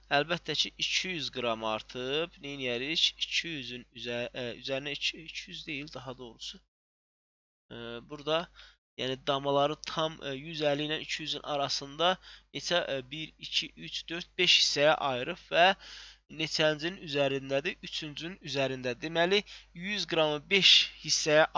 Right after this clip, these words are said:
ayırsaq, nə olacaq? Olacaq iyirmi və iyirmi də üçə vuranda altmış. Yüz əlli üzərinə, e, neyniyərik? E, yüz, yox, bağışlayın, əlli qramı beş hissəyə ayırıb, hər qram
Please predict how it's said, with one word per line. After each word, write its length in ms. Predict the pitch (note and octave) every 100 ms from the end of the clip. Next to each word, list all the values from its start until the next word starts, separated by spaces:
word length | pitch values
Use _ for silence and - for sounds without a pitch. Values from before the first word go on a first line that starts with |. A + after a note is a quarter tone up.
| D3
ayırsaq, 560 | C#3+ C#3 - F3 G3 - - -
nə 160 | E3+
olacaq? 560 | E3+ D3 C#3 C#3+ F3 F3+ - - - - _ -
Olacaq 480 | D3 D3 C3+ F3 - - D#3+
iyirmi 540 | C#3+ C#3 C3+ C#3 E3 G3+ -
və 180 | C#3 D#3 F#3
iyirmi 460 | G2+ D#3 D3 D3 D#3
də 60 | D3+
üçə 220 | - D3
vuranda 240 | C#3 D#3 -
altmış. 640 | D#3+ C#3 - - C3 - - - - F3+
Yüz 100 | F3+
əlli 240 | F3+ F#3
üzərinə, 380 | F3 E3+ E3 F3+ F#3+ D#3+
e, 20 | D3+ D3 C#3+ C#3 C#3 - _ E3
neyniyərik? 480 | E3 D#3 D3 F#3 - -
E, 140 | E3+ C#3 C3+
yüz, 300 | C#3+ D#3+ D3+ -
yox, 220 | E3 C#3+ - _ -
bağışlayın, 280 | B2 - -
əlli 300 | C#3+ C#3+ E3+ D3+
qramı 380 | B2+ A#2 A#2 A2
beş 180 | A#2+ -
hissəyə 320 | - A#2+ - B2
ayırıb, 260 | C3 F3
hər 200 | D#3+ D3+ C3
qram 260 | C#3+ D#3+